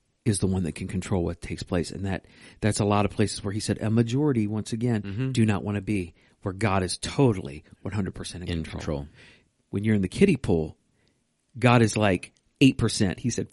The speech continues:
Speaker 1: five percent in control, and you're controlling the rest. When you jump into
Speaker 2: Right.
Speaker 1: over your head, God is one hundred percent in control. Then he said, "Try it. You might like it."
Speaker 2: Yeah, for sure.
Speaker 1: He's very good.
Speaker 2: Yeah.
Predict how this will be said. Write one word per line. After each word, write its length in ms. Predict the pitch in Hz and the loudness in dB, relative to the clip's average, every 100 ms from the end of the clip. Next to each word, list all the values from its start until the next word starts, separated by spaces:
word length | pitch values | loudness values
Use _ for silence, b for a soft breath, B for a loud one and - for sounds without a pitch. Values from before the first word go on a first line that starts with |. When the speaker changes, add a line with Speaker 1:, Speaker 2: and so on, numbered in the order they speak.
| - | 2
Speaker 1:
five 240 | 101 131 | 6 6
percent 400 | - 120 - 92 | 4 2 2 0
in 140 | - 98 | -2 -8
control, 540 | - 101 - 101 90 - | -8 -8 -2 0 0 -2
and 120 | 101 | -4
you're 120 | 107 | -2
controlling 360 | - 98 104 92 | -4 -4 -4 -2
the 60 | |
rest. 260 | 95 98 - | -2 -2 -4
When 120 | 101 | -4
you 120 | 107 | -2
jump 260 | 101 117 - | 2 2 2
into 180 | 104 90 | 2 2
Speaker 2:
Right. 120 | 104 | 4
Speaker 1:
over 180 | 120 110 | 4 2
your 160 | 101 | 0
head, 280 | 104 120 123 - b b | 2 2 0 -4 b b
God 180 | - 98 | -2 0
is 120 | 95 | 0
one 140 | 95 95 | -4 -6
hundred 240 | 92 82 | -6 -6
percent 300 | - 85 90 | -8 -12 -12
in 60 | 87 | -14
control. 440 | 87 - 82 78 - b | -16 -12 -12 -12 -16 b
Then 80 | - | -6
he 40 | 107 | -6
said, 160 | - - | -6 -8
"Try 240 | - 131 | -6 -4
it. 100 | 76 | -4
You 80 | 120 | -6
might 160 | 104 - | -6 -6
like 240 | 76 - | -10 -12
it." 100 | - _ - _ _ | -16 _ -20 _ _
Speaker 2:
Yeah, 200 | - 92 | -8 -6
for 180 | 92 - | -6 -8
sure. 320 | 92 104 110 101 _ _ _ _ _ _ | -8 -4 -4 -8 _ _ _ _ _ _
Speaker 1:
He's 140 | 107 | -4
very 140 | 151 165 | -2 0
good. 300 | 101 76 - - | 0 -2 -6 -10
Speaker 2:
Yeah. 200 | - 95 | -6 -6